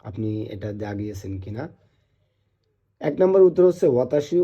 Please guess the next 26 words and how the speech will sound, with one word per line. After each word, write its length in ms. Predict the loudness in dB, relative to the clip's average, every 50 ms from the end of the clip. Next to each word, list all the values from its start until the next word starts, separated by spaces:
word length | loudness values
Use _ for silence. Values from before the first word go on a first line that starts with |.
| 0 2
ও 200 | 4 4 4 4
মাতাসেরু, 760 | 0 -2 -6 -6 -8 -8 -8 -8 -10 -10 -10 -10 -10 -10 -12 -14 _ _ -10
আমাকে 380 | -6 -4 -4 -4 -4 -4 -6
অপেক্ষা 380 | -6 -6 -8 -10 -12 -12 -12 -14
করিয়েছে। 560 | -12 -10 -10 -8 -8 -10 -12 -12 -12 -14 -14 -14 _ _ _ _ _ _ _ _ _ _ _ _ _ -8
দুই 180 | -4 -2 -2
নম্বরের 360 | 0 0 0 0 0 2 2 0
উত্তর 240 | 0 -2 -4 -4
ছিল 320 | -4 -4 -2 2 4 4 4
হচ্ছে, 400 | 4 0 -4 -4 -2 -2 -2 -4 -6 _ _ _ _ _ _ _ _ _ _ _ _
আহ, 280 | -10 -8 -6 -6 -6 -6
ফুতাচ্ছু 580 | -6 -6 -6 -4 -2 -4 -4 -4 -6 -6 -4 -4
জুৎসু, 580 | -4 -6 -8 -8 -10 -14 -14 -14 -14 -14 -14 -16
দুইটা 440 | -14 -8 -2 0 0 2 2 0 -2
দুইটা 300 | 0 -2 -2 -4 -6 -8
করে। 320 | -8 -8 -8 -6 -6 -8 -10 -14 _ _ _ _ _ _ _ _ _ _ _ _ _ _ _ _ _ _
তিন 220 | -4 -4 -2 -2
নম্বর 240 | -2 -4 -4 -6 -8
উত্তর 240 | -10 -10 -12 -12 -12
ছিল। 340 | -12 -10 -8 -6 -6 -6 -6 -8 _ _ _ _ _ _ _ _ _ _ _ _ _ _ _ _ _ _ _ _ _
তারপরে 420 | -6 -6 -4 -2 0 0 0 0
তিন 300 | -2 -2 -2 0 2 2
নম্বরের 280 | 4 4 4 6 6 4
উত্তর 260 | 4 2 2 4 4
হচ্ছে 340 | 4 2 0 -2 -4 -4 -2 -4
এক, 380 | -4 -4 -4 -4 -8 -10 -16